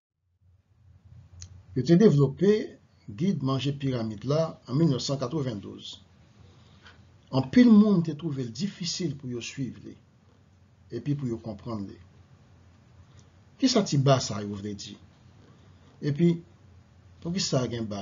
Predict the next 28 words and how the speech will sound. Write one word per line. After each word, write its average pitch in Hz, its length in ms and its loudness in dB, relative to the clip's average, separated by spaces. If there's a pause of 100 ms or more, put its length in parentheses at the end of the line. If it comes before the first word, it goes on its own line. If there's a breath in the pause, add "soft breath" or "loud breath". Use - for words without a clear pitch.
ki 104 180 -12
pi 135 140 -2
laj 170 300 2
pase 110 280 -10
lòt? - 160 -18 (2750 soft breath)
Ki 208 140 4
donk, 190 240 6 (880)
imaj 202 480 2
ki 147 140 -4
nan 131 100 0
My 127 160 -4
Plate 113 300 -10
la, 151 120 0 (300)
pi 208 160 0
fasil 196 540 -4
pou 147 100 -6
moun 165 200 0
swiv. 226 340 -6 (1120)
Nan 127 140 -2
imaj 139 340 2
ki 117 80 -8
nan 110 140 -8
My 110 140 -8
Plate 110 260 -10
la, 151 100 0 (680 soft breath)
ou 202 120 -4
ka 170 160 4
wè, 135 240 2